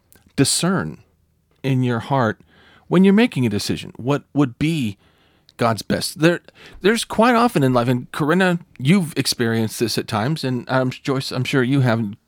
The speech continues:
Our sweet Cecily is wrestling with stuff right now. But how do you know what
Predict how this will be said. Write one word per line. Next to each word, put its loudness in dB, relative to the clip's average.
Our 0
sweet 2
Cecily 0
is -4
wrestling -2
with -4
stuff -4
right 0
now. 0
But 4
how -4
do -4
you 0
know -2
what -2